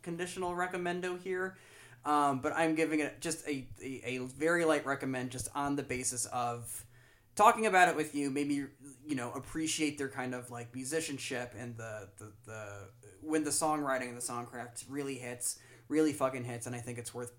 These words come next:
that. Those six songs are, are worth it. Um, so light recommend to this.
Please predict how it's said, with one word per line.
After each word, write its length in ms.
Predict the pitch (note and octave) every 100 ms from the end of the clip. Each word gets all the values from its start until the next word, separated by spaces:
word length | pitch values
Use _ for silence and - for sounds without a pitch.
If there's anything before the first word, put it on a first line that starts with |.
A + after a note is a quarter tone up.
| - -
that. 340 | C#3+ D3 -
Those 200 | C#3+ C#3
six 220 | C#3 C3+
songs 340 | - B2 A#2 A#2
are, 200 | A2+ -
are 120 | A#2+
worth 320 | A2+ A2+ A#2
it. 160 | A#2+ A2+ - - - _ _ -
Um, 600 | A#2 A2 A2 A2 G#2+ G#2 - _ -
so 160 | - C3
light 360 | B2 B2+ B2
recommend 440 | A#2+ A#2 A2+ A2+ A2+
to 80 | A2+
this. 280 | A2+ -